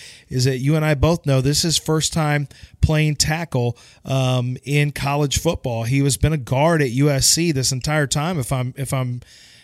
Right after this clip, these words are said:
if I'm correct. And he s-, he slid out there because they needed tackle help. And it has been an eye-opening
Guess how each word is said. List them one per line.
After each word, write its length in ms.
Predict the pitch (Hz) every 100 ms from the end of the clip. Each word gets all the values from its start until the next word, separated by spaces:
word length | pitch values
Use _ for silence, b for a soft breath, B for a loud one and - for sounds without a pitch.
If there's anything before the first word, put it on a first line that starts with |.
| B
if 160 | 135 143
I'm 160 | 135
correct. 560 | - 131 147 175 117 - b b b
And 480 | 135 143 143 135 131
he 180 | - 143
s-, 360 | - - - -
he 120 | 143
slid 340 | 120 131 160
out 200 | 214 175
there 180 | 165 151
because 240 | 147 147 127
they 140 | 139
needed 260 | 139 151 143
tackle 400 | 151 151 147 117
help. 320 | 117 120 - B B B B -
And 580 | 139 143 139 139 135 131 -
it 200 | 143 175
has 280 | 185 175 131
been 640 | 117 139 139 135 131 135 - _ _
an 160 | - 131 -
eye-opening 880 | 135 151 170 160 - 151 147 139 135